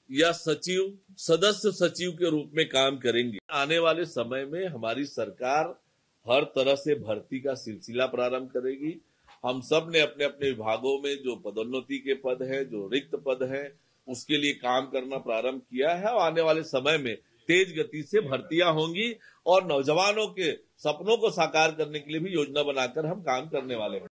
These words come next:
भारत सरकार जो है, एग्रीस्टेक योजना पर काम कर रही है।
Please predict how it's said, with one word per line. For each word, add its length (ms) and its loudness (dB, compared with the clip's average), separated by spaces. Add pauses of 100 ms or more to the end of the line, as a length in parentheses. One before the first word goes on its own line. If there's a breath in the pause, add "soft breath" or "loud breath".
(140)
भारत 380 4
सरकार 540 2
जो 220 4
है, 140 6 (1120)
एग्रीस्टेक 840 4
योजना 320 4
पर 200 2
काम 340 2
कर 180 2
रही 200 2
है। 240 -6